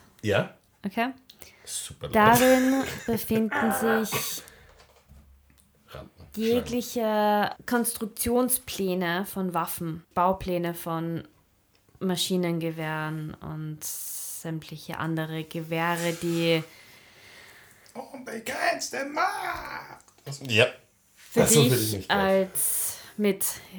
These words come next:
Speaker 2: Rimis Mind jetzt eindeutig auf Maschinengewehre aus deiner Welt.
Speaker 1: Mhm.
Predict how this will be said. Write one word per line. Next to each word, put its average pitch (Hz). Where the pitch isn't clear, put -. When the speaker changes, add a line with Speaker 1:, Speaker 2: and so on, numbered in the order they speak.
Speaker 2:
Rimis 196
Mind 180
jetzt 165
eindeutig 165
auf 156
Maschinengewehre 165
aus 151
deiner 156
Welt. -
Speaker 1:
Mhm. 92